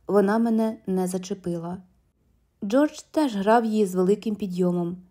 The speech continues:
і дуже спітнів. У перші ж хвилини я ніяк не міг зрозуміти, що мені заважає в його манері. Щось дряпало слух, і раптом до мене дійшло.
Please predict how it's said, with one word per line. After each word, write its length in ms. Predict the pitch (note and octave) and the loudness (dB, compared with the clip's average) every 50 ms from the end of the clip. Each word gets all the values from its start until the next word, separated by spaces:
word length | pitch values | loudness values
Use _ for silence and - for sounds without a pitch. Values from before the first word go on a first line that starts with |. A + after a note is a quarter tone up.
| _ _ | _ _
і 100 | - A#3 | -4 -2
дуже 320 | G#3+ F#3 F#3 G3+ G#3 G3+ G3+ | 0 2 2 2 2 0 -2
спітнів. 580 | F#3+ - - G3+ G3+ - G#3 F#3 F3+ E3+ E3+ F3 - _ _ _ _ _ _ _ _ | -4 -6 -8 -8 -6 -4 -2 -2 -2 -2 -2 -6 -12 _ _ _ _ _ _ _ _
У 120 | - A#3 A3 | -2 -2 2
перші 380 | - A3 G#3+ G#3+ G#3+ - G#3+ | 4 6 6 6 4 2 -2
ж 100 | G3 - | -6 -4
хвилини 420 | - G3 G3 G3 A#3 C4 B3 A3 G3+ | -2 0 2 4 4 4 4 2 2
я 140 | F#3+ G#3 G3+ | 2 2 2
ніяк 380 | G3+ G3+ G3+ G3+ B3 C4+ C4+ | 4 2 2 2 0 0 0
не 100 | B3 A#3 | 0 2
міг 180 | A3+ A#3 B3 A#3 | 2 2 2 0
зрозуміти, 760 | G3+ G#3 G#3 G#3 G3 A3 A3+ B3 A#3 G#3+ - F#3 F3 F3 F3 - - _ _ | 0 0 -2 -2 0 0 0 2 0 0 0 0 -2 -2 -4 -8 -18 _ _
що 280 | - - - - C4+ | -20 -6 -2 0 2
мені 260 | C4+ C#4 C4 B3 A#3+ | 4 4 4 4 2
заважає 680 | G#3+ G3 G#3+ F#3+ G3+ G3 F3+ F#3 A3+ B3 B3+ A3+ A3+ G#3 | 2 0 0 0 0 -2 -2 -2 -2 -2 -2 -2 -2 -4
в 40 | |
його 240 | G3 G3 A3 G#3 G3+ | 0 0 2 2 2
манері. 600 | F#3 G3 A3+ B3 B3 A#3 G#3 G3 F#3+ F#3 F3+ F3+ - - - _ _ _ _ _ _ | 0 0 -2 -2 -2 -2 -4 -4 -4 -4 -6 -6 -10 -16 -20 _ _ _ _ _ _
Щось 420 | - - - - - A3 G#3+ F#3 | -18 -16 -4 2 4 4 4 4
дряпало 560 | F3+ F3+ F#3+ G3 G3+ G3+ G3 - F#3 F#3+ G3 G3+ | 2 2 4 4 4 2 2 2 4 4 4 2
слух, 440 | - - - C4+ A#3 F#3+ F3+ - - _ _ _ _ _ _ _ _ _ | 0 -2 0 2 2 0 0 -4 -12 _ _ _ _ _ _ _ _ _
і 140 | G3 G3+ | -2 -2
раптом 400 | G3 A3 B3+ C#4+ - - B3 A3 | 0 0 -2 -2 -2 -2 0 2
до 120 | G3 G3+ F#3 | 2 2 0
мене 220 | G3+ G3 G3 F#3+ | 2 0 0 -2
дійшло. 520 | F3 F3+ A3 A3 - - - F#3+ F3 E3+ | -2 -2 -4 -4 -6 -6 -6 -4 -4 -6